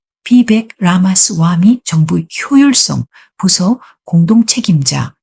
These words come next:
스콧 베센트 재무부 장관, 앨리스 스테파닉 정치 지도자, 피트 헥셋 국방장관 등이 모두 아이비리그 출신이다. 이들을 예로 들어 하버드는 다양한 정치적 입장을 가진 인재를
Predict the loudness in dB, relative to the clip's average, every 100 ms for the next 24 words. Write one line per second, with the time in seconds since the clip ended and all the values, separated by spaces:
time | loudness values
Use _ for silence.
0 | _ _ -10 -4 -4 -4 -4 -2 0 0
1 | -2 -4 -6 -4 0 0 0 -2 -2 -4
2 | 0 0 0 -4 -20 _ -4 0 2 0
3 | 0 -4 -2 -6 -2 -2 -2 -2 -2 -2
4 | -2 -4 -2 0 0 -2 -2 -6 _ _
5 | -10 -8 -6 -6 -6 -4 -4 -2 0 -2
6 | -4 -10 -8 -2 2 2 2 0 0 2
7 | 4 4 4 0 -2 -4 -8 -6 0 0
8 | 2 0 0 -2 -4 -2 0 0 -2 -2
9 | -4 -6 -10 _ -6 -2 0 0 2 2
10 | 2 0 -2 -2 -2 -4 -8 _ _ -6
11 | -4 -2 0 2 2 0 -6 -4 0 2
12 | 4 2 2 0 -2 -2 2 2 0 -4
13 | -2 -2 -2 -2 -2 0 0 0 0 0
14 | 0 4 4 4 2 0 0 -2